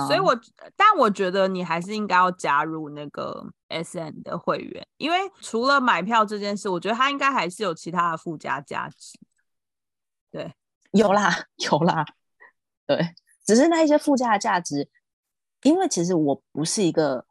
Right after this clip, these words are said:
Speaker 2: 很喜欢收集太多，你知道，周边东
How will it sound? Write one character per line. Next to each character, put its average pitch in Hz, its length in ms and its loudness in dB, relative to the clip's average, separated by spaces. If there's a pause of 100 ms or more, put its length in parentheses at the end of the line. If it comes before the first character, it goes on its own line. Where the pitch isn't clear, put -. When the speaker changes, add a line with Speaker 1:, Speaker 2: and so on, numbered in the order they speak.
Speaker 2:
很 165 200 -4
喜 160 200 -4
欢 143 260 -6
收 151 240 -2
集 113 320 -6
太 147 240 -4
多， 123 460 0 (120)
你 131 60 -2
知 120 60 0
道， 123 340 -2 (1300)
周 175 160 4
边 - 200 2
东 - 120 4